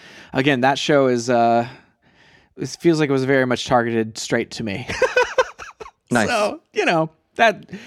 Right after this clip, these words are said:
Speaker 1: after you're done with watching the series, dive right into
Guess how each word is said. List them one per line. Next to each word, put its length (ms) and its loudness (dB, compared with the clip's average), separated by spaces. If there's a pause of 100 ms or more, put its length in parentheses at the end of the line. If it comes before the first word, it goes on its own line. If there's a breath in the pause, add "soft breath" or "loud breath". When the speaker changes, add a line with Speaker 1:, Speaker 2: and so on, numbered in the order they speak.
(140 loud breath)
Speaker 1:
after 240 2
you're 100 2
done 140 4
with 140 2
watching 320 4
the 80 4
series, 560 4 (260 soft breath)
dive 300 4
right 340 6
into 720 2